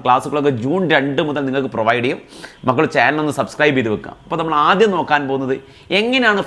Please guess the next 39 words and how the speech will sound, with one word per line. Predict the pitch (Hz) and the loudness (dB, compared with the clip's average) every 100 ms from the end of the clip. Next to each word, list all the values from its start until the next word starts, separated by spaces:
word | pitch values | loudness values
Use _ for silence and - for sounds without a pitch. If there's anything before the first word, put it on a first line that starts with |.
| 160 | 0
ഫസ്റ്റ് | 156 - - 202 | 0 -6 -2 0
അലോട്ട്മെന്റ് | 156 156 135 143 139 139 - - 127 | 0 -2 -2 -2 0 0 -2 -8 -6
മൊബൈലിൽ | 120 139 160 156 - | 0 2 4 0 -4
ചെക്ക് | 131 - | -8 -4
ചെയ്യാൻ | 123 107 | -2 -2
നോക്കുക. | 92 - 69 _ _ _ _ - - - | -6 -10 -20 _ _ _ _ -20 -18 -6
അപ്പോൾ | - 202 | 2 4
എങ്ങനെയാണ് | 202 185 | 4 2
ചെക്ക് | 139 147 | 2 0
ചെയ്യുക? | 143 160 | 0 -2
എച്ച് | 165 - | -2 -4
എസ് | 220 - | -4 -2
ക്യാപ് | 190 160 | -2 2
ഡോട്ട് | 170 - - | 0 0 0
കേരള | 156 170 170 160 139 | 2 4 4 4 4
ഡോട്ട് | 160 120 | 2 0
ജി | 127 160 180 | -2 2 2
ഒ | 151 | 4
വി | 160 127 | 0 2
ഡോട്ട് | 147 160 - 143 | 2 2 -4 -8
ഇൻ | 165 151 | -4 -4
എന്നുള്ള | 151 180 - - - _ _ _ - 143 | 0 0 0 -16 -20 _ _ _ -4 2
Google | 175 196 170 | 4 4 2
പോയിട്ട് | 175 | 0
ഇങ്ങനെ | 170 185 | 2 2
ടൈപ്പ് | 175 143 | 0 0
ചെയ്യുക, | 127 107 113 | -2 -4 -6
എച്ച് | 135 | -8
എസ് | - 160 | -6 -2
ക്യാപ് | 147 | 0
ഡോട്ട് | 147 147 143 | 0 -2 0
കേരള | 139 143 143 139 | 2 4 2 2
ഡോട്ട് | 151 113 | -2 -2
ജി | 127 156 | -2 0
ഒ | 147 | 2
വി | 147 131 | 2 2
ഡോട്ട് | 151 147 185 | 0 0 -2
ഇൻ | 202 | 0
എന്ന് | 175 | 0